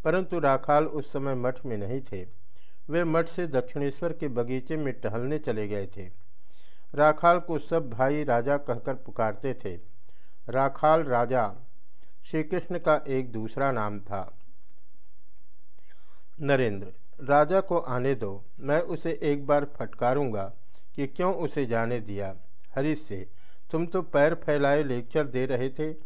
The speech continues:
उसे मना क्यों नहीं कर सके?" हरीश मधुर स्वर से, "तारक दादा ने कहा तो, पर वह चला ही गया।" नरेंद्र मास्टर से, "देखिए, मेरे लिए बड़ी मुश्किल है, यहाँ भी मैं एक माया के संसार में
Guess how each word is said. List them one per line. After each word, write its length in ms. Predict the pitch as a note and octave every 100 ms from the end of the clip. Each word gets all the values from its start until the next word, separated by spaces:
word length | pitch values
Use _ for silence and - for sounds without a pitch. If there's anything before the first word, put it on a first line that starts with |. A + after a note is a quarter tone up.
| - - - -
उसे 240 | C3+ F#3 F3+
मना 300 | C3 D3 D#3+
क्यों 220 | E3 F3
नहीं 220 | E3 F#3
कर 160 | - A#2+
सके?" 320 | - G#2 G2+ G#2 - - - - - -
हरीश 340 | B2+ A#2 F#2 - -
मधुर 300 | A#2 C3 D3
स्वर 240 | - G2+
से, 220 | F#2+ F#2+ - - - - -
"तारक 280 | C#3+ D3+ F3+
दादा 380 | D#3+ D#3 D#3 E3+
ने 140 | E3+
कहा 300 | D3+ G#2 C#3
तो, 340 | D3 B2 F#2 - - - - -
पर 140 | D3 D#3
वह 160 | D3+
चला 320 | C3 B2+ D3
ही 180 | D3 A#2+
गया।" 340 | G#2 G2 F#2+ - - - - - - - A#2+
नरेंद्र 440 | A#2+ A2+ F#2+ F#2
मास्टर 420 | G2 A#2 A#2 C3
से, 280 | A2 G#2 F#2+ - - - - - - B2+
"देखिए, 520 | D3 D3 F3+ F#3+ G3 -
मेरे 300 | C3+ D#3 E3+
लिए 180 | E3 D#3+
बड़ी 300 | C3 D3 D3+
मुश्किल 420 | A#2 - - C#3+
है, 260 | G#2+ F#2+ - - - - - C3+
यहाँ 280 | C#3+ E3+
भी 180 | E3 E3+
मैं 180 | D#3+ D#3
एक 340 | D3+ D3 D3+
माया 380 | C#3 A#2 B2+ D3
के 160 | D3 D3
संसार 520 | - A#2 G#2+ C3 C3+
में 160 | B2